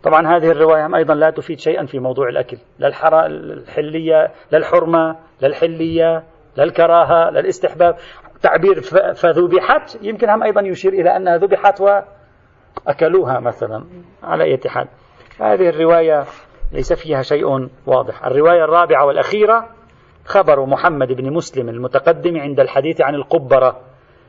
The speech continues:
قال: "عادانا من كل شيء حتى الطيور الفاختة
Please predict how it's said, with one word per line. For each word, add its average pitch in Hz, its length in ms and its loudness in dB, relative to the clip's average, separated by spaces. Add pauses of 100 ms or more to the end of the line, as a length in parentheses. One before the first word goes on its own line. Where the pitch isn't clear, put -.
(200)
قال: 180 420 2 (240)
"عادانا 160 800 2
من 147 220 -6
كل 170 340 -2
شيء 170 500 -2
حتى - 380 -2
الطيور 185 840 0 (360)
الفاختة 139 1200 0